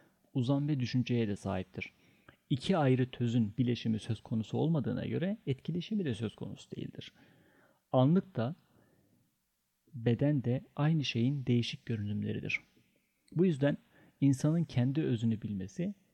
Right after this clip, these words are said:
doğayı ve aynı zamanda Tanrı'yı da bilmesi anlamına gelir Spinoza için. Kendisinden bir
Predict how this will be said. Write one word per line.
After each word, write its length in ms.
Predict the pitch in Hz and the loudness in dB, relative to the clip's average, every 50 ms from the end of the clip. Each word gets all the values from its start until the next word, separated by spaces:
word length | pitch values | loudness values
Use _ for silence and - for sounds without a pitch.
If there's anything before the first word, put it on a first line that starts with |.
| _ _ - | _ _ 2
doğayı 360 | 139 131 131 143 160 170 143 | 2 4 4 2 2 2 0
ve 80 | 127 113 | 0 0
aynı 280 | 120 127 143 147 139 | 0 0 0 0 0
zamanda 580 | 120 - 104 101 101 104 107 - 139 143 156 - _ - | -2 -2 -2 -2 0 0 -2 -2 -2 -2 -2 -4 _ -4
Tanrı'yı 640 | - 123 123 123 120 117 123 127 135 139 139 120 - - _ _ _ _ - | 0 2 4 4 4 4 4 4 4 4 4 2 0 -6 _ _ _ _ -8
da 140 | - - - - _ _ - | -8 -8 -8 -10 _ _ -4
bilmesi 400 | 127 123 117 113 113 104 - 117 | -2 0 0 0 0 0 -2 -4
anlamına 400 | 104 98 98 107 104 104 101 95 | -4 -4 -6 -8 -8 -8 -8 -10
gelir 360 | 92 - - - - - - _ _ | -10 -10 -10 -10 -12 -16 -20 _ _
Spinoza 460 | - - - - 113 107 107 101 - | -18 -12 -6 -6 -4 -4 -4 -6 -8
için. 280 | - - - - - _ _ _ _ _ _ _ _ _ _ _ _ _ _ - | -12 -12 -14 -16 -20 _ _ _ _ _ _ _ _ _ _ _ _ _ _ -6
Kendisinden 540 | - 127 120 117 117 110 - - 117 117 110 | -2 0 0 0 0 -2 0 -2 -2 0 0
bir 220 | 127 127 - - | 0 -2 -4 -6